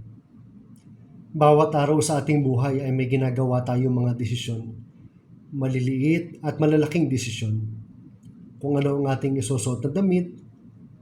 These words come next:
ano ang lulutuin o kakainin, at marami pang iba. Kung minsan nga ay hindi na natin napapansin na tayo pala ay gumagawa na ng desisyon. May mga pagkakataon naman na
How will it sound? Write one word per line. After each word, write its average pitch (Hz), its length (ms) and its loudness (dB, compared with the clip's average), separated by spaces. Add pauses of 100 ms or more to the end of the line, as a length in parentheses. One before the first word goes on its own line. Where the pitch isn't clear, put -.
ano 151 240 2
ang 131 160 0
lulutuin 135 560 2
o 160 80 0
kakainin, 131 800 -2 (720)
at - 160 -8
marami 156 400 2
pang 120 160 -4
iba. 107 240 -2 (960)
Kung 139 160 0
minsan 156 400 2
nga 151 160 2
ay 147 80 2
hindi 147 240 2
na 147 160 2
natin 143 320 0
napapansin 123 800 -2 (560)
na 151 80 -4
tayo 147 320 2
pala 139 240 0
ay 131 80 -2
gumagawa 131 560 2
na 127 80 0
ng 120 240 -2
desisyon. 107 560 -6 (1120)
May 190 240 4
mga 175 240 2
pagkakataon 151 720 0
naman 127 320 2
na 127 320 -2